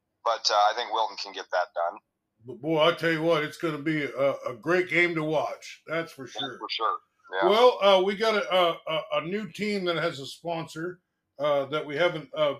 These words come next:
Speaker 2: been talking about a whole lot yet this year. But, uh, the Farmers Co-op and Vision Ag of Keota is sponsoring the Highland Huskies, and,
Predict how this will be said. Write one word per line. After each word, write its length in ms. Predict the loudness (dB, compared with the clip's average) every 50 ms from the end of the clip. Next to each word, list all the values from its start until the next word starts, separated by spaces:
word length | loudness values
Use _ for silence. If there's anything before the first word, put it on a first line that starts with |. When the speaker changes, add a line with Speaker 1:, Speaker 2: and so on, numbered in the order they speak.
| -8 -12
Speaker 2:
been 160 | -12 -12 -4
talking 320 | -2 -2 -2 0 -4 -8
about 200 | -4 -2 -2 -2
a 60 | 0
whole 200 | 0 -2 0 2
lot 260 | 2 2 2 2 0 -4
yet 180 | -8 -8 -8 -8
this 220 | -12 -12 -12 -10 -8
year. 320 | -6 -4 -4 -6 -6 _ _ _ _ _ _ _ _ _
But, 240 | 0 0 0 0 -2
uh, 140 | -2 0
the 100 | -2 -2
Farmers 480 | -4 0 0 2 2 2 0 -2 -4 -6
Co-op 560 | -4 -2 0 2 2 4 4 4 2 2 -4 -12 _ -10
and 260 | -8 -8 -6 -6 0
Vision 300 | 0 0 0 0 -4 -6 -6 -6
Ag 260 | -6 -6 -6 -6 -8
of 160 | -10 -12 -12
Keota 520 | _ -12 -6 -2 0 0 0 -2 -4 -8 -10 _ _ _ _ _ _
is 160 | -12 -12 -8 -4
sponsoring 440 | 0 0 0 0 0 -2 -2 -2
the 80 | -2 -2
Highland 460 | -2 0 2 2 2 2 2 0 0
Huskies, 580 | 0 -2 -2 -2 -6 -12 -14 -14 -14 -16 -18 _ _ _ _ _ _
and, 240 | -4 -2 -2 -2 -2